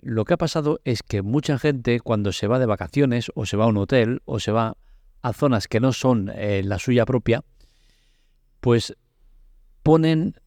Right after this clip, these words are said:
su cuenta de Gmail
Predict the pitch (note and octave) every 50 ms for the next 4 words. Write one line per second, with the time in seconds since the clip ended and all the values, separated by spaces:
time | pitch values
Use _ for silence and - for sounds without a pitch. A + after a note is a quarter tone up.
0 | _ _ _ - - - - - - A#2+ G#2+ G#2 G#2 G2+ - - C#3+ C#3+ C#3+ C3+
1 | A#2+ - G#2+ G2 F#2+ F#2+ G2+ - - A2 G#2 G#2+ G2 - - B2 D#3+ D#3+ C3+ B2+
2 | C#3+ E3+ F3+ -